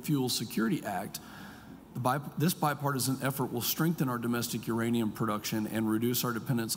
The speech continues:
on foreign sources, as I previously mentioned, all while providing a significant portion of our carbon-free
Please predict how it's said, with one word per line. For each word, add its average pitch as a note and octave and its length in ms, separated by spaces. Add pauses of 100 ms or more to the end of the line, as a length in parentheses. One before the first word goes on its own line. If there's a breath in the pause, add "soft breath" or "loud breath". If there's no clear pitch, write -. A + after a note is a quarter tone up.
on B2+ 220
foreign A#2+ 320
sources, A2+ 540
as G#2+ 240
I G#2+ 80
previously A2+ 500
mentioned, C#3 480 (400 loud breath)
all C3+ 360
while A#2 200
providing A2 560 (800 loud breath)
a A#2 80
significant C3+ 800
portion G#2+ 580
of A2 140
our G#2+ 120
carbon-free A2 800